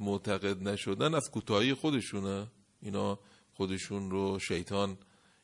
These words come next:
اینا رو فریب داده و اینا خودشون در اختیار شیطان قرار دادن و الا اگر خودشون تو مسیر هدایت الهی قرار می‌دادن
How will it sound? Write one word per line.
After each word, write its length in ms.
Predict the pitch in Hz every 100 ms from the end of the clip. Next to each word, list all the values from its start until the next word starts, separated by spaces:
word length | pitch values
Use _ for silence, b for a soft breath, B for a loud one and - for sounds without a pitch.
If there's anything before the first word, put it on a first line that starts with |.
| -
اینا 180 | 101
رو 80 | 92
فریب 460 | 95 87 87 107 117
داده 420 | 117 117 117 117
و 80 | 107
اینا 220 | 98 98
خودشون 420 | - 101 101 110
در 140 | 104 95
اختیار 340 | - 90 98
شیطان 440 | 101 95 98 104
قرار 340 | 110 110 113 104
دادن 320 | 110 107 113
و 100 | 104
الا 240 | 95 92
اگر 340 | 98 95 95 90 B B B B
خودشون 460 | 101 101 101 98
تو 100 | 95
مسیر 420 | 90 90 - 110 104
هدایت 500 | 101 92 90 90 101
الهی 400 | 92 90 101 101
قرار 280 | 92 90
می‌دادن 680 | 87 90 87 87 87 87 87